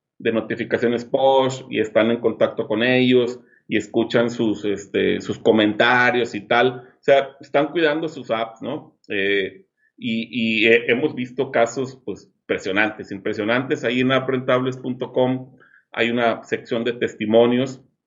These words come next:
Y bueno, hace, el año pasado, dos mil diecinueve, tuvimos un evento acá en Los Cabos, donde vivo yo ahora. Soy de Monterrey, como tú, pero vivo acá en Los Cabos.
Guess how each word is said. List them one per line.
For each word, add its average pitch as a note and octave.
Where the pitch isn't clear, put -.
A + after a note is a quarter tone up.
Y A2+
bueno, C3
hace, B2
el A#2
año C3+
pasado, C3+
dos B2
mil B2
diecinueve, B2+
tuvimos B2+
un C3
evento B2
acá A2+
en A#2+
Los B2
Cabos, A#2+
donde A2+
vivo A#2
yo A#2
ahora. A2+
Soy B2
de D3+
Monterrey, C3+
como A2+
tú, C#3+
pero B2
vivo A#2+
acá B2
en C3
Los C3
Cabos. B2+